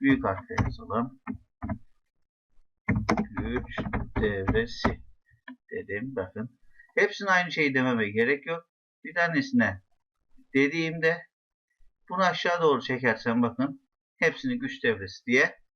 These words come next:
atamış oldu. Ben şimdi işaretleri kaldırayım. Reset yapalım. Tekrar dediğimizde bakın tüm devrede güç devresi olanları bana göstermiş oldu.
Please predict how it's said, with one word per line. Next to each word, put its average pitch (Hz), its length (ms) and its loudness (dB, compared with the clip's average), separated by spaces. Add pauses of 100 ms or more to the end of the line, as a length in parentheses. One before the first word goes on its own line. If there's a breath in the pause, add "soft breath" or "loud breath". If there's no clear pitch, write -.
(600)
atamış 139 640 -2 (580)
oldu. 131 500 2
Ben 165 160 2
şimdi - 240 -10
işaretleri 143 540 0
kaldırayım. 104 920 -2 (720)
Reset 113 380 0
yapalım. 135 540 0 (280)
Tekrar 135 440 0 (300)
dediğimizde 101 560 -2
bakın 127 380 0 (460 soft breath)
tüm 190 380 0
devrede 110 560 0
güç 175 460 -8
devresi 131 800 0
olanları 110 680 0
bana 143 520 2 (920)
göstermiş 123 600 0
oldu. 82 240 -14